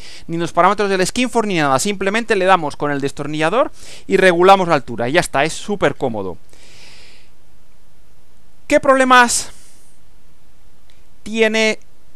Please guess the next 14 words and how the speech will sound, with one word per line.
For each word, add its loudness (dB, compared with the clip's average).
tiene 2
esto? 0
Pues 2
que 2
cuando 4
empezáis 0
a 0
imprimir, -2
debido 0
a 4
las 2
vibraciones, -2
este -2
tornillo, -2